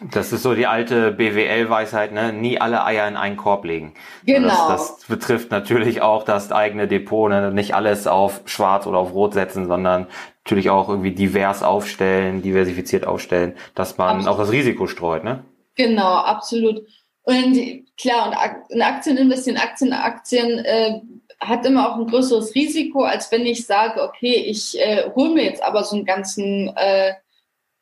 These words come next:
Speaker 2: ja, so, so einen ganzen Strauß voller Aktien, was ich dann eben mit einem Fonds machen kann, also mit einem
Speaker 1: Mhm.
Speaker 2: E T F beispielsweise oder halt einem klassischen Investmentfonds,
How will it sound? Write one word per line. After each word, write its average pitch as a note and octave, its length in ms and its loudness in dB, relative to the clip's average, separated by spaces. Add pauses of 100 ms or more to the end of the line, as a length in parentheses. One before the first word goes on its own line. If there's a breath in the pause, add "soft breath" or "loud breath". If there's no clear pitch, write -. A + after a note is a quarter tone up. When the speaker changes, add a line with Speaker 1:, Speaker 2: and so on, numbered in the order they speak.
Speaker 2:
ja, F#3 400 0
so, G#3+ 160 0
so G#3+ 60 0
einen A3 100 2
ganzen G#3+ 320 0
Strauß B3 520 0
voller F#3+ 400 0
Aktien, A3+ 500 -2
was A3 140 -2
ich G#3+ 100 -2
dann A3 180 0
eben A#3 200 2
mit A3+ 120 0
einem G#3+ 200 0
Fonds A#3+ 320 2
machen E3 420 -4
kann, E3 120 -4
also F3 200 -2
mit A2 100 2
einem G#2 200 2
Speaker 1:
Mhm. B2+ 180 -4
Speaker 2:
E - 60 -20
T - 60 0
F A3 140 -2
beispielsweise F#3 840 -2
oder F3+ 220 0 (320)
halt E3+ 180 0 (100)
einem F3+ 120 -6
klassischen G3 440 -4
Investmentfonds, G3 760 -2